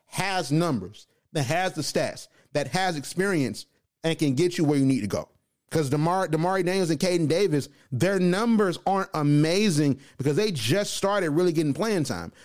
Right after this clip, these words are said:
But one thing that Fayetteville State touts is that they have Damari Daniels. He's completing sixty-three point three percent of his passes, nineteen for thirty for the year. He's thrown for six touchdowns, and he threw for three specifically against Saint Augustine's University.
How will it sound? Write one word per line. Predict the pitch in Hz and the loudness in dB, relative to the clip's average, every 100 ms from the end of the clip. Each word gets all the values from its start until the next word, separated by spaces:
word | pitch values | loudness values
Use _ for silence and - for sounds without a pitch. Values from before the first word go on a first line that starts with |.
| - | -4
But | 147 | -2
one | 156 185 226 | 0 0 0
thing | 240 208 | 0 -2
that | 185 | 0
Fayetteville | 202 196 185 | 0 0 0
State | 175 165 135 | 0 -2 -2
touts | 196 - 160 | -4 -4 -2
is | 143 | -2
that | 147 | -2
they | 170 160 | 0 0
have | 170 185 | 0 0
Damari | 165 160 151 143 | 0 0 -2 -2
Daniels. | 160 151 139 - - | 0 2 0 -4 -6
He's | 202 208 | -2 0
completing | 196 202 180 | 0 0 -2
sixty-three | 131 - 226 - 208 202 208 | -4 -2 -2 0 -2 0 0
point | 208 196 185 | 0 -4 -2
three | 208 | -2
percent | 208 160 202 | -2 -2 -2
of | 185 | -2
his | 147 | -2
passes, | - 185 185 185 160 | -2 0 0 -2 0
nineteen | 175 175 - 180 | -2 -4 -4 -4
for | 151 | -2
thirty | 185 185 180 175 - | -2 0 -2 -4 -8
for | 170 160 | -2 0
the | 135 | 0
year. | 127 156 196 190 180 - | 2 2 2 0 -4 -6
He's | 135 190 170 | -2 -2 -2
thrown | - 202 202 | -2 -2 0
for | 165 | -2
six | 151 - 202 | -2 0 -2
touchdowns, | - 208 190 170 151 143 139 - _ | -2 -4 -2 -2 0 0 0 -6 _
and | 147 | 0
he | 185 | 0
threw | - 208 | 0 0
for | 180 151 | 0 -2
three | - 202 226 220 | 0 0 2 0
specifically | 170 165 - 226 214 175 156 143 - | 0 -2 0 -2 -2 0 0 0 -6
against | - 160 165 - | -4 -2 -2 -2
Saint | 190 190 | -2 0
Augustine's | 165 180 - 175 156 | 0 -2 -2 -2 0
University. | 156 131 151 - 87 | 0 2 0 -2 -10